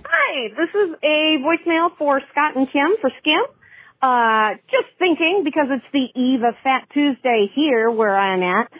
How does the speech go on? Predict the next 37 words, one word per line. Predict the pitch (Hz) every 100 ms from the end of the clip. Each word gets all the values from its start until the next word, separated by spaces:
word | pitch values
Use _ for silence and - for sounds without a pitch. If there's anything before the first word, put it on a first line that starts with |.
| - - -
Uh, | 226 214 196 208
you | 302
guys | 359 294
mentioned | 262 262 285 226
a | -
couple | 247 233 233 220
episodes | 185 214 - 214 208 190
ago | 202 202 196 190 196 -
about, | 202 185 180 180 185 - - -
uh, | 190 180 -
Fat | 247 233
Tuesday | - 254 226 226 214
and | 196
Mardi | 202 208
Gras, | 208 190 175 165 202 226
and | 220 208 202
I | 202 202
figured | 247 269 254 247 -
I | 262
would | 262
just | 285 -
give | 311 262
you | 285 277
some | 277
background | 254 240 247 254 254 254 240
as | 247 226 240
I | 269 302 277
understand | 226 208 - 202 202
it | 240 -
as | 220 202
a | 208 214
Polish, | - 262 240 214 - - -
uh, | 196 190 190 - -
person. | 240 202 214 208 220 226 -
Uh, | 226 196 190 185 180 165
the | 190 196
heritage | 233 214 240 226